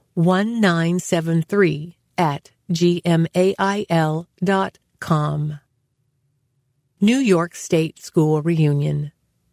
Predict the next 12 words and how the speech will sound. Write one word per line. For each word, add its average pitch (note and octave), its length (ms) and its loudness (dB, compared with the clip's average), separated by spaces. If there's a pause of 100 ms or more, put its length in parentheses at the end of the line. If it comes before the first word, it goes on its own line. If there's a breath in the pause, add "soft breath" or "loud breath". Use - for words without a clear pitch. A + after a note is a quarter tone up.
(600 loud breath)
The A3+ 140 2
Alumni A#3 480 2
Association D3 840 0
of E3 160 0
the E3 80 2
New E3 180 4
York F3+ 360 2
State G3 360 0
School F#3 380 2
for D#3+ 180 -6
the D#3+ 120 0
Blind D#3 520 -2